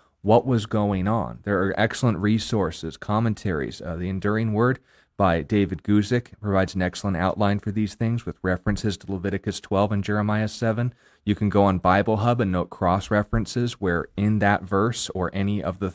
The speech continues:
gospel accounts that mentions these events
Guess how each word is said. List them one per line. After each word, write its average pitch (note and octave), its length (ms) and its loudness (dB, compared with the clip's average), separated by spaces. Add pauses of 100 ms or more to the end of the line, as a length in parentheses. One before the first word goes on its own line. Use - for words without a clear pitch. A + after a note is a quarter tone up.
gospel G2+ 440 2
accounts G#2+ 400 -2
that - 120 -2
mentions F#2+ 600 -4
these G2 380 -2
events G2+ 420 -2